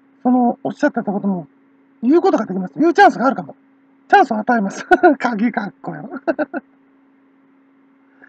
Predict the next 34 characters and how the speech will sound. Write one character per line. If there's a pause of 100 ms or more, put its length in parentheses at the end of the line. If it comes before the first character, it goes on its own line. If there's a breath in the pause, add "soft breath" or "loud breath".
(100)
て
か、
も
っ
と
勉
強
に
な
り
ま
す、
あ
な
た。
も
っ
と
も
っ
と
あ
な
た
素
晴
ら
し
く
な
り
ま
す
よ。